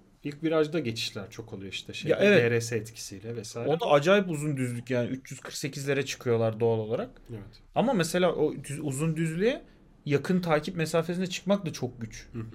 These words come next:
Speaker 2: Yani çok saçma sapan bir viraj var yani.
Speaker 1: Hı.
Speaker 2: Çıkışta böyle çok anlamsız.
Speaker 1: Ya bu yarış bir de şeye de çok dikkat edildi.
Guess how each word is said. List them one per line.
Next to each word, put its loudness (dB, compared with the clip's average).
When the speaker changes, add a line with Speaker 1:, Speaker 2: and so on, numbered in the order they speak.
Speaker 2:
Yani -2
çok -2
saçma 2
sapan 4
bir 0
viraj 2
var -2
yani. -8
Speaker 1:
Hı. -16
Speaker 2:
Çıkışta -4
böyle -2
çok -8
anlamsız. -6
Speaker 1:
Ya -4
bu -2
yarış -2
bir -20
de 0
şeye 0
de -2
çok -12
dikkat -10
edildi. -6